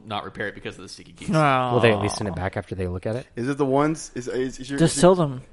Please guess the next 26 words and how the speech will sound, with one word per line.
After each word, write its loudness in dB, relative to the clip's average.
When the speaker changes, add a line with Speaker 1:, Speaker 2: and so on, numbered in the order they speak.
Speaker 2:
Those 4
Speaker 4:
Okay, 4
Speaker 2:
keys 6
aren't 0
Speaker 4:
they're 4
Speaker 2:
sticky. 2
Speaker 4:
calling 4
it -2
because, -2
like, -10
the, -6
of -8
the, -4
what -12
is -8
it? -8
Speaker 3:
Maybe -4
your -4
workers 2
shouldn't 2
be 2
spilling 8
beer 12
on 8
my 10
laptop. 6